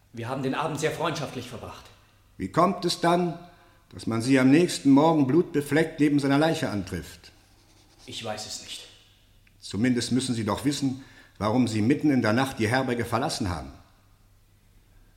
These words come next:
Speaker 2: Sie sind von den Schiffern gesehen worden.
Speaker 1: Ich bin hinausgegangen an die frische Luft. Ich konnte nicht schlafen.
Speaker 2: Sie haben die Riegel mit der größten Vorsicht geöffnet.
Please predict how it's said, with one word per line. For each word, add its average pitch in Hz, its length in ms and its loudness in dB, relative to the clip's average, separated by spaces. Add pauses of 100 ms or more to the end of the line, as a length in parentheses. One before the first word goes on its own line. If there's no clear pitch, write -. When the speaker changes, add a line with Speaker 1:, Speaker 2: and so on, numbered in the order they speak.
(220)
Speaker 2:
Sie - 160 -8
sind 160 180 2
von 151 120 2
den 139 100 4
Schiffern 160 320 2
gesehen 151 380 2
worden. 82 280 -8 (640)
Speaker 1:
Ich - 160 -20
bin 120 100 -10
hinausgegangen 113 720 -8
an 107 140 -12
die 104 60 -12
frische 110 280 -12
Luft. 107 220 -12 (1120)
Ich - 200 -14
konnte 127 280 -10
nicht 104 220 -14
schlafen. - 420 -14 (520)
Speaker 2:
Sie 101 240 -2
haben 131 260 4
die 123 140 2
Riegel 131 300 2
mit 101 160 0
der 104 100 0
größten 131 340 -2
Vorsicht 127 380 -4
geöffnet. 92 540 -8